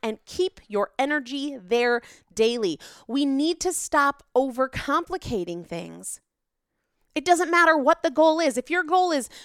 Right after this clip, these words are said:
related to money and you want to be in a better financial position at the end of twenty twenty than you are right now, keep your energy there daily.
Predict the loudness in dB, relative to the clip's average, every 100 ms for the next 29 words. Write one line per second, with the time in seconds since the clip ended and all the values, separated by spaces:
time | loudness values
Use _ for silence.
0 | -12 -2 0 2 0 -2 -2 0 0 0
1 | -6 -18 _ _ _ _ _ _ _ _
2 | _ _ _ -8 -4 0 2 4 4 2
3 | 0 0 0 4 4 4 0 0 0 -2
4 | -4 -6 -4 -4 -2 -4 -4 -8 -10 -16
5 | -10 -6 -6 -4 -2 -4 -6 -6 -6 -6
6 | -6 -4 -4 -4 -4 0 2 4 2 0
7 | 0 0 2 2 0 _ _ _ _ _
8 | _ _ _ _ _ _ -2 -2 0 -2
9 | 0 0 0 -4 -6 -2 0 0 -2 -2
10 | 0 0 -4 -6 -10